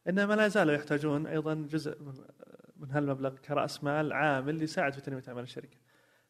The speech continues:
فالحل اللي قدامهم، يعني، التمويل الجماعي أحد الحلول،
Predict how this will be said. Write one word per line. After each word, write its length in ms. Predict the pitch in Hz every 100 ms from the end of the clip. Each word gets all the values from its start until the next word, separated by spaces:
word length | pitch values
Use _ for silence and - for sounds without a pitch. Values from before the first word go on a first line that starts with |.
| _ 147
فالحل 520 | 135 131 127 - 180
اللي 120 | 139
قدامهم، 840 | 139 135 139 151 185 196 190 120 - - - -
يعني، 360 | 151 135 135 135
التمويل 300 | - 156 156
الجماعي 360 | 139 143 160
أحد 160 | - 147
الحلول، 460 | 143 151 135 127